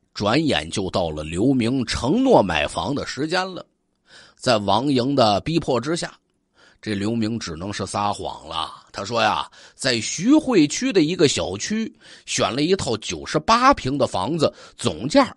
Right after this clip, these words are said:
一百五十四万，交了一部分定金了。这时候王莹就说，“哎，对了，不股市上赚了那么多钱了吗？你把钱全都拿出来买房子吧。”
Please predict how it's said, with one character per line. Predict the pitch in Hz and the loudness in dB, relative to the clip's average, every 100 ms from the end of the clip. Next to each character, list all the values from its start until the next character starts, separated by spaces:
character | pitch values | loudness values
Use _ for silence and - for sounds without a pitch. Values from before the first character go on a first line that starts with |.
| _ | _
一 | 170 104 | -4 -4
百 | 85 80 | 0 0
五 | 123 62 | 0 -2
十 | - 123 | -6 -6
四 | - 320 330 95 | -4 0 2 2
万， | 90 - _ _ | -2 -8 _ _
交 | - 110 | 0 2
了 | 104 | 2
一 | 85 127 | 0 -2
部 | 120 | -2
分 | - 78 | -10 -10
定 | 123 82 | -10 -8
金 | 98 196 262 | -2 0 -2
了。 | - _ _ _ _ _ _ _ - - _ - | -8 _ _ _ _ _ _ _ -20 -20 _ 2
这 | 330 254 | 6 6
时 | 156 165 | 4 2
候 | 151 | 2
王 | 98 95 147 | 0 0 0
莹 | 123 143 | 0 -2
就 | 127 85 | -6 -8
说 | 135 147 _ _ - - _ | -8 -10 _ _ -20 -20 _
，“哎， | 101 | -12
对 | - 214 | -6 -8
了， | 98 - _ _ _ _ _ | -8 -16 _ _ _ _ _
不 | - | -8
股 | 147 78 78 | -8 -10 -10
市 | - 139 | -6 -6
上 | 104 87 - _ _ - | -4 -6 -8 _ _ -2
赚 | 170 | 0
了 | 107 | 0
那 | 147 | -2
么 | 165 | -4
多 | 98 | -4
钱 | 101 71 73 | -4 -4 -6
了 | 87 | -8
吗？ | - - _ _ _ _ _ | -10 -14 _ _ _ _ _
你 | 185 | -2
把 | 151 | -2
钱 | 92 - 135 | -4 -6 -8
全 | - 131 | -6 -4
都 | 190 | -4
拿 | 147 104 190 | -4 -4 -6
出 | 208 | -2
来 | 143 | -2
买 | 160 85 | -2 -6
房 | - 76 117 | -10 -10 -2
子 | 240 | -2
吧。” | 147 | -2